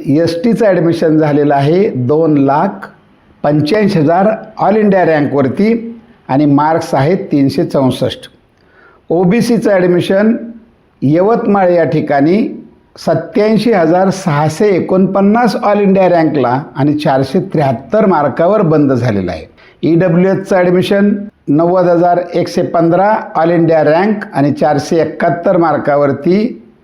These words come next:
कॉलेज कोड बत्तीसशे एकोणचाळीस यवतमाळ याच ठिकाणी. तसंच ओपनचे प्रवेशसुद्धा याच कॉलेजमध्ये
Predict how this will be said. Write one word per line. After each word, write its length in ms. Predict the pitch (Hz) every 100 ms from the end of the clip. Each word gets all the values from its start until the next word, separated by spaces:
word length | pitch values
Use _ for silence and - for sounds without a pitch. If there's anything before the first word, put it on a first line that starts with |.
| _ _
कॉलेज 380 | - 135 139 135
कोड 240 | - 175 185
बत्तीसशे 680 | 139 143 - 156 151 156 143
एकोणचाळीस 680 | 147 143 135 143 175 220 -
यवतमाळ 640 | 139 143 147 - 139 143
याच 440 | 143 143 180 202 -
ठिकाणी. 560 | 170 151 139 127 127 131 - - - _ _ -
तसंच 680 | 202 - 170 139 135 - - - - _
ओपनचे 600 | - 165 165 208 220 208
प्रवेशसुद्धा 840 | 190 156 147 143 143 151 131 135 139 123
याच 380 | 127 165 202 202 190
कॉलेजमध्ये 800 | 156 143 135 127 131 123 143 160